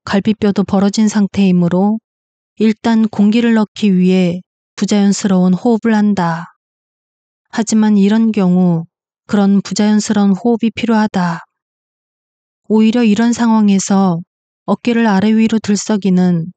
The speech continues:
다소 요란스러운 호흡을 할 수 없다면 그게 더 문제다.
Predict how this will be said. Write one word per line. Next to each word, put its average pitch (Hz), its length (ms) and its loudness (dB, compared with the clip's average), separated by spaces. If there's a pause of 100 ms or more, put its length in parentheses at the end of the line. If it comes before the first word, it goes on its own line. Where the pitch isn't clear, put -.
다소 196 480 0
요란스러운 202 640 0
호흡을 233 380 0
할 214 120 0
수 - 200 -6
없다면 190 640 -2 (540)
그게 226 260 -2
더 226 140 0
문제다. 202 680 0